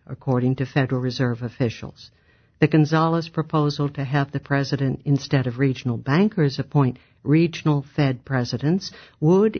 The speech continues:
in the eyes of those officials, make it harder for the Fed to clamp down on inflation. Why? Because the sure way to minimize inflation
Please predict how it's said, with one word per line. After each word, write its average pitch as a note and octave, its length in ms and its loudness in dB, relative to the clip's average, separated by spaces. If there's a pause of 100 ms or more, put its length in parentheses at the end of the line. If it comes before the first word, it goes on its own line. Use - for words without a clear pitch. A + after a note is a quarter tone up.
in D#3 140 4
the C#3 140 0
eyes B2+ 360 -2
of A#2 140 -12
those G3+ 320 2
officials, D#3 680 -2 (480)
make A#3+ 260 2
it A#3+ 60 0
harder F3 480 0
for C3+ 200 -2
the B2 120 -6
Fed C#3+ 320 0
to C3 60 -6
clamp B2+ 400 -2
down B2 300 0
on B2 180 -2
inflation. C#3 720 -6 (960)
Why? D3+ 500 -2 (880)
Because E3+ 680 2
the D3+ 200 2
sure A3 420 0
way F3+ 500 0 (200)
to C#3 120 0
minimize D3 720 4
inflation C3 840 0